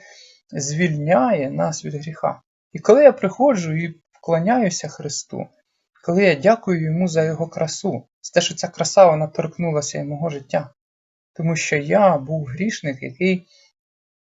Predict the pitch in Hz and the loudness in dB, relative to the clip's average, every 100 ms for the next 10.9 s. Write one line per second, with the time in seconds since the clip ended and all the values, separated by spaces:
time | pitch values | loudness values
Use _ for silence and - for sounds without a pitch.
0 | _ - 147 160 - 156 151 196 170 139 | _ -2 2 2 0 -2 2 4 4 2
1 | 131 - 190 190 151 139 143 143 - - | -2 2 6 6 2 -6 -8 -8 -8 -8
2 | 151 160 165 143 139 143 131 147 151 139 | -6 -2 -2 -4 -6 -8 -8 -6 -4 0
3 | 165 165 151 139 135 - 143 147 156 - | 0 0 -6 -10 -12 -12 -12 -10 -10 -10
4 | 143 131 - 160 143 _ _ _ _ _ | -14 -12 -6 -6 -6 _ _ _ _ _
5 | _ _ _ _ _ _ 147 175 190 147 | _ _ _ _ _ _ 0 4 6 4
6 | 127 - 175 151 - 147 - 139 139 156 | 2 -2 0 0 -2 -10 -10 -8 -2 -2
7 | 131 - _ _ _ _ _ - 151 165 | -4 -14 _ _ _ _ _ -8 2 4
8 | 156 - - - 151 143 139 135 139 151 | 2 -4 -2 0 2 0 -4 -6 -8 -2
9 | 160 156 143 143 151 - - 131 143 135 | -2 -4 -10 -8 -8 -8 -10 -8 -8 -4
10 | 143 139 147 131 139 151 147 131 | -2 -2 -4 -10 -12 -12 -12 -14